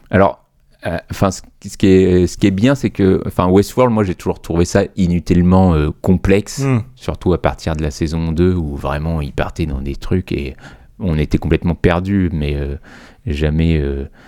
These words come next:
Speaker 1: c'est, enfin, c'était jamais agréable parce qu'on comprenait plus rien. Là, les enjeux restent malgré tout assez clairs et en même temps, je retiens rien de
Speaker 2: Hmm.
Speaker 1: ce qui se passe.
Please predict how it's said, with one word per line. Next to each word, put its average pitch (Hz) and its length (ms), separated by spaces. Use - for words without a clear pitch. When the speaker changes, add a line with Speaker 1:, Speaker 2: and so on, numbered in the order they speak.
Speaker 1:
c'est, - 180
enfin, 76 160
c'était - 260
jamais 78 220
agréable 87 460
parce - 180
qu'on 69 220
comprenait 71 500
plus - 200
rien. 90 340
Là, 113 480
les 90 320
enjeux 101 500
restent 95 400
malgré 90 360
tout - 120
assez 90 220
clairs 143 560
et 101 120
en 95 100
même 90 160
temps, 131 120
je - 120
retiens 98 540
rien 104 440
de 107 100
Speaker 2:
Hmm. 95 40
Speaker 1:
ce 101 80
qui - 140
se - 100
passe. 120 420